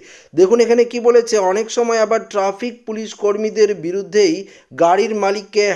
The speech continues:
হেনস্থা বা জুলুমবাজির অভিযোগ শোনা যায়। যেমন রাস্তায় নিয়ম লঙ্ঘনকারী গাড়ি আটকে বহু পুলিশ কর্মী বিনা অনুমতিতে গাড়ির চাবি নিয়ে নেন। হয়তো আপনার সাথে এরকম হয়েছে যে হয়তো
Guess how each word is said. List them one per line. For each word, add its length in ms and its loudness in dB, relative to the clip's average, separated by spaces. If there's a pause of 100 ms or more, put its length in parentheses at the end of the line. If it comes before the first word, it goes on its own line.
হেনস্থা 520 -4
বা 180 0 (220)
জুলুমবাজির 720 -2 (120)
অভিযোগ 600 -6
শোনা 280 -10
যায়। 280 -4 (360)
যেমন 240 2 (140)
রাস্তায় 400 0 (120)
নিয়ম 260 2 (120)
লঙ্ঘনকারী 640 0 (180)
গাড়ি 240 0 (360)
আটকে 400 0 (200)
বহু 240 -2 (140)
পুলিশ 260 -4
কর্মী 420 -4
বিনা 360 -4
অনুমতিতে 640 -4 (240)
গাড়ির 300 -2 (140)
চাবি 340 -4 (260)
নিয়ে 260 -4
নেন। 220 -2 (360)
হয়তো 220 0
আপনার 380 -2
সাথে 220 -4
এরকম 300 -2 (200)
হয়েছে 340 -4 (260)
যে 120 -6
হয়তো 340 -2